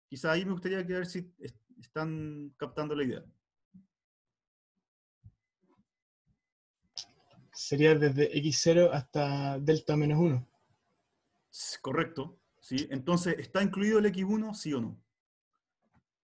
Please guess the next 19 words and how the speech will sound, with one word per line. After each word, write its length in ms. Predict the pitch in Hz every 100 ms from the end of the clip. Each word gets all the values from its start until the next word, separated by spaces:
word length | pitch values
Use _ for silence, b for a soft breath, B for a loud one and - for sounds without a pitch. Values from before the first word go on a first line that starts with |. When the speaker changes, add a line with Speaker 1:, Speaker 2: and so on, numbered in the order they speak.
| _ _ _ _
Speaker 2:
Sí. 220 | - 151 - _ _ _
Speaker 1:
Está 340 | - - - 131
incluido. 520 | 127 147 196 160 160
Entonces, 500 | 123 107 185 202 175
por 140 | - 135
lo 80 |
tanto, 520 | 131 185 175 147 - _
el 240 | - 120 120
computador 560 | 127 123 120 143 147
va 140 | 147 151
a 160 | 135
revisar 500 | 127 120 123 175 165
si 220 | 120 127
está 240 | 123 - 185
X 180 | 202 214
uno, 400 | 170 120 151 -
y 60 |
efectivamente 480 | 120 123 110 170 175
está. 400 | - - 156 -